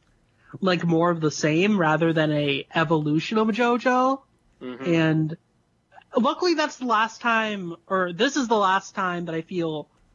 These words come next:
Speaker 1: JoJo kind of gets into that rut, 'cause every part after part five feels like a new and unique thing, which is
Speaker 2: Really?
Speaker 1: kinda
Speaker 2: What
Speaker 1: nice.
Speaker 2: about part,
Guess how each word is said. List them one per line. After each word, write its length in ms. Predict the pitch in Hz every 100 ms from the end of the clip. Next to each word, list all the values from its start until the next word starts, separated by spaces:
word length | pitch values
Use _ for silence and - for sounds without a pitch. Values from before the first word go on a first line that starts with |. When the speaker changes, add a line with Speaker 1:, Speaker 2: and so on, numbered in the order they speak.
| -
Speaker 1:
JoJo 500 | 160 185 180 180 185
kind 240 | 170 196 175
of 220 | 151 -
gets 400 | 160 156 - 190
into 240 | 180 180
that 200 | 151 139
rut, 380 | 135 139 185 - -
'cause 420 | 170 147 143 -
every 380 | 185 208 220 262
part 340 | 226 208 196 -
after 320 | 156 165 - 180
part 300 | 170 165 -
five 540 | 143 143 180 226 226 _ _ _
feels 640 | - 214 220 262 247 202
like 220 | 208 196
a 80 | 196
new 420 | 175 175 180 196
and 200 | 196 170
unique 460 | 160 165 160 160 -
thing, 320 | 143 139 226 359 _ _ _ _ _
which 160 | 160 143
is 40 |
Speaker 2:
Really? 200 | 151 165
Speaker 1:
kinda 100 | 160
Speaker 2:
What 140 | 143 139
Speaker 1:
nice. 220 | 165 226
Speaker 2:
about 80 | -
part, 200 | 160